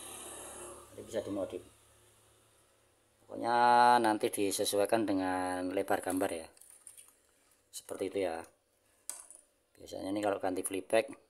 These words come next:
rata-rata T V sub itu pasti modif ya. Jarang nemuin yang pas ya, walaupun kurang, walaupun ada yang pas, pasti ada kekurangannya ya.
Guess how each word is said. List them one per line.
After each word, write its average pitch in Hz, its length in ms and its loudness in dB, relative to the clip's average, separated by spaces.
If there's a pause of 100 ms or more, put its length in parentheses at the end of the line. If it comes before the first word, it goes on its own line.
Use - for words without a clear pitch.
(420)
rata-rata 92 480 0
T 110 80 -4
V - 160 -12
sub 101 160 2
itu 104 160 -6
pasti 107 240 -2
modif 98 320 -2
ya. 82 240 -8 (960)
Jarang 107 400 2
nemuin 104 400 2
yang 90 720 -4
pas 113 320 10
ya, 80 160 -6 (240)
walaupun 90 880 -2 (880)
kurang, 95 560 2 (1800)
walaupun 98 400 -2
ada 101 160 -2
yang 95 240 2
pas, 131 240 12 (160)
pasti - 320 2
ada 110 160 4
kekurangannya 95 720 2
ya. 80 160 -8